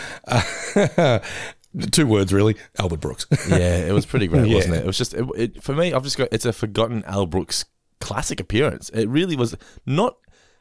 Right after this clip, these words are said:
Speaker 2: it, it's never gonna be compared to Hank Scorpio. People just have that nostalgia for Hank Scorpio, but I think I laughed more at that episode than any other episode of the season,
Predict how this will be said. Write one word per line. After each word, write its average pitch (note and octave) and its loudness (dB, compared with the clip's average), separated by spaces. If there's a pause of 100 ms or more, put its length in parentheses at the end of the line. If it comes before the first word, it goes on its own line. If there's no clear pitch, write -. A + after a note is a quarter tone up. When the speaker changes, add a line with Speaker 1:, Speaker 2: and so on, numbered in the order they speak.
(480)
Speaker 2:
it, C3 -8 (500)
it's - -6
never G3+ -2
gonna G#3+ 0
be F#3 0
compared B2+ 0
to A#2 -8
Hank A2 -2
Scorpio. F2+ 0
People E3+ -2
just D#3+ -2
have C3 -2
that A#2 -4
nostalgia F#2+ -2
for F#2 -2
Hank F#2+ -2
Scorpio, G2 0
but G2 -4 (440)
I D3 0
think F3+ -6
I C#3+ 2
laughed B2 0
more G#2 2
at G2 -2
that G2+ -2
episode F#2+ -2
than F2 -4
any F#2+ 2
other E2+ -2
episode E2+ -4
of D2 -6
the - -10
season, - -6